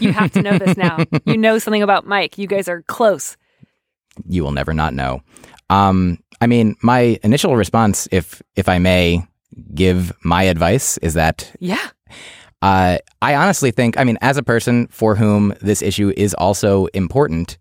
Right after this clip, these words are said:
Speaker 2: I don't, I, I have dated people who eat meat, have eaten meat, and continue to eat meat, and don't think that that has been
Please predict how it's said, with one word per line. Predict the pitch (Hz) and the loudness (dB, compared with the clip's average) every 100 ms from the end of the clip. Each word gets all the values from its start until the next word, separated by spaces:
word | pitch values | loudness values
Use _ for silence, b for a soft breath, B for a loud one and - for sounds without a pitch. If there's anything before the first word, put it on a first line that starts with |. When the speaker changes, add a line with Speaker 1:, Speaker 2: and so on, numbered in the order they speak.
| b b b b | b b b b
Speaker 2:
I | 104 123 123 | -2 0 0
don't, | 113 120 120 | 0 0 0
I, | 127 123 - | 0 0 -2
I | 123 | 0
have | 156 156 | 0 -2
dated | 135 135 135 | -4 -2 -2
people | 131 127 127 120 - | -2 0 -2 -4 -2
who | 110 101 87 - _ 123 | 0 0 -2 -8 _ 0
eat | 151 | 0
meat, | 92 90 - - _ | 0 -2 -4 -14 _
have | 92 92 | -2 0
eaten | 95 95 | 0 0
meat, | 90 98 - _ - | 2 0 -4 _ -6
and | 87 82 | -4 -2
continue | - 82 98 90 | -4 0 2 2
to | |
eat | 85 82 | 0 -2
meat, | 85 95 B B B B B - | -2 -2 B B B B B -2
and | 95 92 90 78 - | 2 2 0 -2 -2
don't | 107 110 | 0 2
think | 120 110 | 0 0
that | 98 | 0
that | 101 104 98 | 0 0 0
has | 98 | -2
been | 92 98 98 | 0 2 0